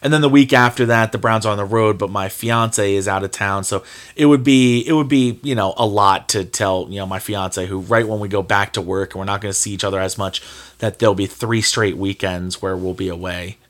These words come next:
Um, but Texans, okay, you know what? Why don't I just start from the beginning? I'm gonna start from the beginning. Week one, Browns go Kansas City Chiefs.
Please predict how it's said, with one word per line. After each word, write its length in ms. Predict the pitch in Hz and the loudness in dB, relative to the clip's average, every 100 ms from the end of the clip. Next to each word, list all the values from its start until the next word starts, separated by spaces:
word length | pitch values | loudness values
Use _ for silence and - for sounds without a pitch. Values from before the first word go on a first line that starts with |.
| - | -12
Um, 400 | 90 87 87 87 - - - - - _ | -8 -6 -8 -12 -18 -20 -12 -12 -12 _
but 320 | 151 151 - _ _ _ _ _ _ _ _ _ _ _ _ _ _ _ _ | 4 4 0 _ _ _ _ _ _ _ _ _ _ _ _ _ _ _ _
Texans, 720 | - 127 - 165 170 - - _ _ _ _ _ _ _ _ _ - | 2 2 2 0 0 0 -2 _ _ _ _ _ _ _ _ _ 0
okay, 220 | 123 143 | 4 4
you 140 | 180 | 4
know 100 | 202 | 6
what? 100 | 214 | 6
Why 100 | 190 | 6
don't 100 | 202 | 4
I 60 | 214 | 2
just 180 | 214 - | 0 2
start 200 | 202 - | 2 2
from 120 | 202 | -2
the 80 | 185 | 2
beginning? 300 | 143 95 - | 2 2 -2
I'm 100 | 110 | -2
gonna 140 | 147 | -2
start 260 | 131 151 147 | 2 4 2
from 160 | 160 143 | 2 -2
the 60 | |
beginning. 320 | 113 80 - - _ _ _ _ | -4 -6 -12 -20 _ _ _ _
Week 260 | 110 165 - | 4 4 4
one, 300 | 123 78 60 _ _ | -2 -2 -10 _ _
Browns 320 | 123 123 127 | 4 4 4
go 200 | 113 127 | 6 6
Kansas 360 | 123 123 117 107 | 6 0 -2 -2
City 240 | 117 107 | -4 -4
Chiefs. 600 | 107 - 123 127 - - | -6 -2 0 0 -2 -4